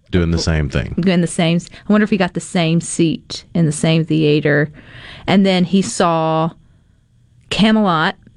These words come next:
Speaker 2: first installment. No, no, this was the record he broke. Camelot's first installment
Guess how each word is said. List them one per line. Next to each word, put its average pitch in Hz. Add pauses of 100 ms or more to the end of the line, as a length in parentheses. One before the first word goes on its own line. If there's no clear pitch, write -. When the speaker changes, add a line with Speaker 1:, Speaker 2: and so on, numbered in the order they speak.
(460)
Speaker 2:
first -
installment. 170
No, 180
no, 160
this -
was 160
the 165
record 147
he 156
broke. 143 (600)
Camelot's 202
first 170
installment 156